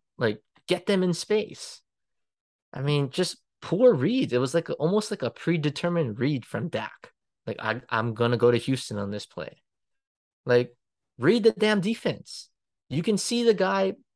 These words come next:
giving up space when C D Lamb's in motion. So you should know he's, he's gonna get that,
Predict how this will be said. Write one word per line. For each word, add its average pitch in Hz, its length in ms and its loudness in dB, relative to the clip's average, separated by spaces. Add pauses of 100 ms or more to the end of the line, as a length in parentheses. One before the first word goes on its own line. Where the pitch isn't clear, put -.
(680)
giving 170 320 2
up 180 140 0
space - 420 -2
when 131 220 0
C 160 180 -4
D 160 140 0
Lamb's 147 300 -2
in 120 120 -2
motion. 160 520 -2 (360)
So - 140 -2
you 175 140 2
should 180 200 0
know 220 260 2
he's, 160 260 -2 (100)
he's 160 240 -6 (200)
gonna 180 240 2
get 190 300 0
that, 170 240 2